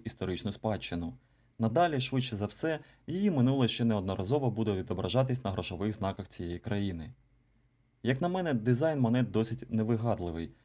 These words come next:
але скільки людей, стільки й думок. Тож залишайте в коментарях ваші враження від монет Вірменії, ставте вподобайки під оглядом, якщо було цікаво,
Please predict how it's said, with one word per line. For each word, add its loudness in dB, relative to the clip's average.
але 2
скільки -2
людей, 2
стільки -4
й 2
думок. 2
Тож 0
залишайте 2
в -4
коментарях 0
ваші 0
враження 4
від 0
монет 2
Вірменії, 0
ставте 0
вподобайки 0
під 0
оглядом, 4
якщо 0
було 2
цікаво, -2